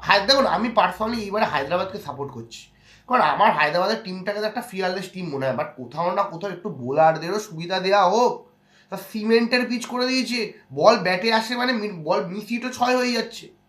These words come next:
ঠিক আছে? ক্লাসেন দাঁড়িয়ে দাঁড়িয়ে ছয় মারতে এমনিই পারে, তা আরও পিচ এমন করে দেওয়া হয়েছে, সে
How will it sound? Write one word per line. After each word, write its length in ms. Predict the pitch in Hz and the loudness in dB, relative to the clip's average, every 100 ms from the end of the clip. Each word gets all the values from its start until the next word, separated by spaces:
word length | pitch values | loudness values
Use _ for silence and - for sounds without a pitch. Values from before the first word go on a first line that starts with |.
| _ _ _ _ | _ _ _ _
ঠিক 120 | 190 | 4
আছে? 220 | 269 262 214 - - _ | 4 4 -6 -16 -20 _
ক্লাসেন 420 | 170 - 262 254 | 0 2 2 2
দাঁড়িয়ে 240 | 180 220 | 0 2
দাঁড়িয়ে 240 | 247 - - | 0 0 -2
ছয় 200 | 180 214 | -2 0
মারতে 280 | 247 - 262 | -2 -4 -4
এমনিই 260 | 233 302 | -2 -2
পারে, 280 | 330 247 175 - - _ _ _ _ | 6 6 6 -6 -20 _ _ _ _
তা 60 | 180 | -6
আরও 420 | - - 254 285 | -4 2 2 2
পিচ 180 | 294 277 | 0 2
এমন 240 | 262 269 | 4 4
করে 160 | 254 247 | 2 0
দেওয়া 200 | 247 240 | 2 0
হয়েছে, 160 | 240 | -2
সে 80 | 247 | -4